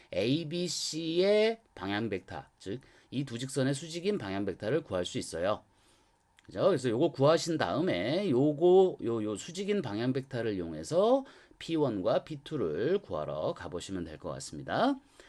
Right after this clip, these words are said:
그다음에 세 번째 문항은 조금 문제가 어려워요. 그래서 요거는 어떻게 풀어야 될지 선생님도 조금 감이 없긴 한데,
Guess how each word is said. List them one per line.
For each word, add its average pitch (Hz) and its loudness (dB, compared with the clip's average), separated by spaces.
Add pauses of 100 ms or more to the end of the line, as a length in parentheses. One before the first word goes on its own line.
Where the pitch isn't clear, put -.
(320)
그다음에 85 -4
세 190 2
번째 247 4
문항은 180 6
조금 180 0
문제가 127 2
어려워요. 107 8
그래서 107 2 (400)
요거는 175 2
어떻게 175 2
풀어야 175 2
될지 175 0
선생님도 190 -4
조금 190 2
감이 135 0
없긴 151 0
한데, 117 4